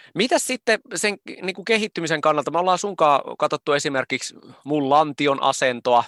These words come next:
ja sit mä oon valitellut sulle, että, niinku, jotakin tapahtuu, varsinkin sitten kun maantielle siirrytään, niin polvessa. Niin onko se just se, että kun ne lihakset menee jumiin sen alkuinnostuksen jälkeen, niin, niin se ei pysy, niinku, kasassa se juoksu, vai, vai onko se jostain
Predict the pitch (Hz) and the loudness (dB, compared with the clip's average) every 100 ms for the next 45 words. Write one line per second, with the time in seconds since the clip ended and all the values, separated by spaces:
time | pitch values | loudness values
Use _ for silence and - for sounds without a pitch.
0 | _ - 127 123 131 135 139 135 120 120 | _ -12 -10 -4 0 2 2 0 -2 -4
1 | 135 123 117 - 120 117 - 123 120 127 | -6 -2 -2 -2 -8 -8 -20 -16 -12 -10
2 | - - - 151 - - 123 117 120 - | -12 -18 -4 -2 2 0 0 -2 -2 0
3 | 113 - 117 113 127 120 117 113 117 - | -2 -2 -8 0 0 0 -8 -8 -10 -10
4 | 123 131 131 110 107 104 - 110 107 110 | -4 0 0 0 -6 -6 -8 -10 -10 -6
5 | 110 113 104 131 123 110 104 101 - 107 | -6 -6 -6 -2 0 -2 -6 -8 -4 -4
6 | - _ _ - - 131 127 - - _ | -4 _ _ -20 -14 -6 -6 -6 -20 _
7 | _ _ 143 147 175 202 - - 170 147 | _ _ -2 0 -2 -4 -6 0 2 2
8 | 135 - 123 127 143 139 - - 117 117 | -2 -4 -6 -4 0 -2 -2 -10 -6 -6
9 | 117 143 143 123 110 110 107 - 123 117 | -4 -4 -4 -6 -6 -8 -4 0 0 -2
10 | 107 104 107 - 107 113 117 113 110 - | -10 -14 -14 -16 -10 -8 -2 -2 -2 -6
11 | 110 104 101 - - - 120 113 131 123 | -8 -8 -14 -16 -20 -18 -14 -4 -2 0
12 | 139 170 190 180 - 135 123 110 110 113 | -2 -6 -8 -6 0 0 2 -2 -4 -10
13 | 107 107 - 120 107 107 101 127 120 139 | -8 -10 -8 -8 -4 -4 -6 -2 0 0
14 | 135 131 123 - 120 | -4 -4 -4 0 -2